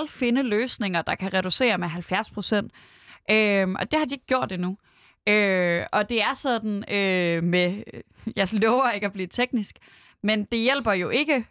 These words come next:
øh, først at finde løsningerne på at reducere med de halvfjerds procent i tyve niogtyve, øh, inden, altså, der skal reduceres med halvfjerds procent inden tyve tredive, fordi så kan man ikke nå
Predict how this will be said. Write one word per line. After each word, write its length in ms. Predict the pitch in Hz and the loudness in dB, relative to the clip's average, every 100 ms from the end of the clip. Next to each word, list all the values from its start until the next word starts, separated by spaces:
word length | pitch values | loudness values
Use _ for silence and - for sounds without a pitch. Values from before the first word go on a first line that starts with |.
| _ - | _ 0
øh, 400 | 208 190 175 180 | 2 2 0 -2
først 340 | 233 247 - | -2 -2 -4
at 120 | - | -6
finde 280 | - 269 294 | -2 0 2
løsningerne 600 | 269 202 208 208 175 175 | 2 0 -2 -4 -4 -6
på 140 | - 202 | 0 0
at 120 | 190 | 2
reducere 420 | 180 175 240 208 | 0 -2 0 2
med 120 | 175 | 0
de 100 | 165 | -4
halvfjerds 360 | 165 196 202 240 | -6 -2 -2 -2
procent 360 | 226 233 226 | -6 -6 -6
i 60 | 233 | -6
tyve 240 | - 214 | -4 -2
niogtyve, 600 | 196 254 196 - 226 254 269 - - - - - | 0 0 -2 -2 -2 -2 -6 -18 -20 -20 -8 0
øh, 360 | 208 196 180 - | 2 4 2 2
inden, 280 | 214 226 - | 2 2 0
altså, 220 | 190 180 - | -2 -4 -2
der 80 | 185 | -4
skal 180 | - 180 | -2 -4
reduceres 340 | 185 - 214 | -4 0 0
med 60 | 208 | 0
halvfjerds 240 | 190 214 | 0 -2
procent 240 | - 220 202 | -2 -4 -2
inden 140 | 214 | -2
tyve 140 | 220 | -4
tredive, 380 | 190 - 196 247 - - - - | -6 0 0 0 -6 -20 -20 -14
fordi 580 | - 226 - 233 208 - | -2 -2 2 0 0 -6
så 160 | - 262 | -4 0
kan 80 | 262 | 2
man 60 | |
ikke 160 | 254 220 | 2 2
nå 280 | 208 254 | 4 2